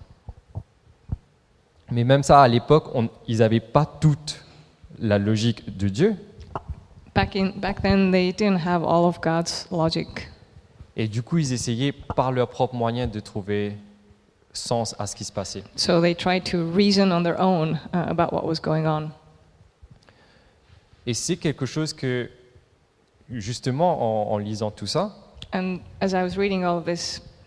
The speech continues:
Speaker 1: et en préparant tout ça, je me disais, est-ce que c'est pas quelque chose que je fais aussi ?
Speaker 2: and preparing it, I just wondered if that's something that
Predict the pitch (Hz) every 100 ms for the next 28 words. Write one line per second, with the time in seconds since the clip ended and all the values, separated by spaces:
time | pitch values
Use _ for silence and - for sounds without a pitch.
0 | - - 113 110 - 117 110 104 110 -
1 | 131 156 127 117 110 113 139 117 110 -
2 | - 117 - 147 135 - 135 123 - 104
3 | 92 120 160 - 107 98 - 101 104 -
4 | - - 170 165 - - 175 170 170 -
5 | - 180 170 170 - 175 175 165 165 -
6 | 175 170 - 175 175 165